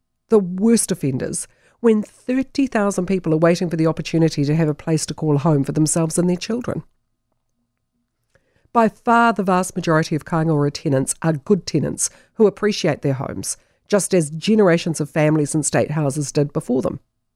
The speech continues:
The troublemakers are a minority. They are the worst cases. And if we didn't have the longest waiting list in history for a state-provided home, fine. If there was nobody else needing a roof over their heads,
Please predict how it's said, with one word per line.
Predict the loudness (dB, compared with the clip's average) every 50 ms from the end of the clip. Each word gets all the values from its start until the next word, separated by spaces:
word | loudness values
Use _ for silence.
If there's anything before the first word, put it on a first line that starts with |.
| _ _ _ -2
The | -2 -2
troublemakers | -2 0 0 0 0 2 0 2 2 2 0 0 0 -2 -2 0 -2 -2 -4 _ _ _ _ _ _ 0
are | 2 2 4 4
a | 4
minority. | 4 4 4 4 2 2 0 -2 -4 -6 -8 -10 _ _ _ _ _ _ _ _ _ _ 0
They | 2 2 4
are | 4 2 0 0
the | 0 0
worst | 2 2 0 0 -2 -4
cases. | -4 -4 -4 -4 -8 -10 -10 -12 -16 _ _ _ _ _ _ _ _ _ _ _ _ _ _ _ _ _ _ _ _ _ _ _ _ _ _ _ _ _ _ _ _ _ -2
And | 0 0 0
if | 0 -2
we | -6 -6
didn't | -4 -2 -2 -2 0 -2 -2
have | -2 -6 -2
the | 0 0
longest | 2 4 2 2 2 0 -2 -4 -6 -4 -2
waiting | 0 0 0 0 0 -2
list | 0 0 -2 -4 -4 -4
in | -4 -4 -4 _ _
history | -6 -4 -4 -4 -2 -2 -4 -4 -4
for | -2 0 -2
a |
state-provided | 0 0 0 0 -2 -2 -2 -6 -2 0 0 0 2 0 0
home, | 0 0 0 0 2 0 -2 -4 _ _ _ _ _ _ _ _ _ _ -4
fine. | -2 -2 0 -2 -2 -6 -10 _ _ _ _ _ _ _ _ _ _ _ _ _ _ _ _ _
If | -4 -4 2
there | 4 4
was | 4 4 4
nobody | 4 4 4 4 4 4 2 2 2 2
else | 0 0 0 0
needing | 2 2 2 2 2 0
a | 2
roof | 2 2 0 0 0 0
over | 0 0
their | 2 2 2
heads, | 2 4 2 2 2 -2 -4 -6